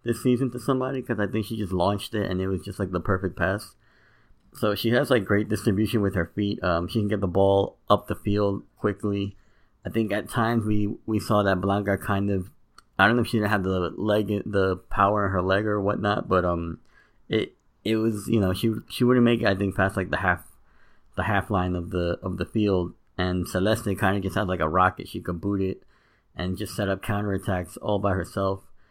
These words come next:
Um, yeah, she struggles a little, like, in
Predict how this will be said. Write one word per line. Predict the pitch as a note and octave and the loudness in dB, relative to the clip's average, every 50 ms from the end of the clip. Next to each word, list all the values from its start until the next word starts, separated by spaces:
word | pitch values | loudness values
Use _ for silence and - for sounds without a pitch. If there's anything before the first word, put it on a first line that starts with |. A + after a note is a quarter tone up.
| _ _ _ _ _ _ _ _ _ - | _ _ _ _ _ _ _ _ _ -6
Um, | - F2 F2 F2 F2 F2 F2 E2+ - - _ _ _ _ _ _ _ _ _ _ _ _ _ _ _ | -4 -4 -2 -2 -4 -4 -6 -8 -10 -12 _ _ _ _ _ _ _ _ _ _ _ _ _ _ _
yeah, | - B2 A#2 B2 B2+ B2+ B2+ B2+ B2+ A#2+ - | -8 -2 0 2 2 4 2 2 2 0 -2
she | - - - A2+ | -4 -6 -6 -6
struggles | - - A#2 G#2 G#2+ A2+ A#2+ A#2 A2 | -4 -2 0 0 2 2 2 2 2
a | A2 | 2
little, | G#2+ A2 A2 A2+ A2+ A2 | 0 2 2 2 2 2
like, | G#2 G2 F#2 G2 | 2 0 0 0
in | F#2+ F#2+ F#2+ F#2 F#2+ | -2 -2 -2 -4 -4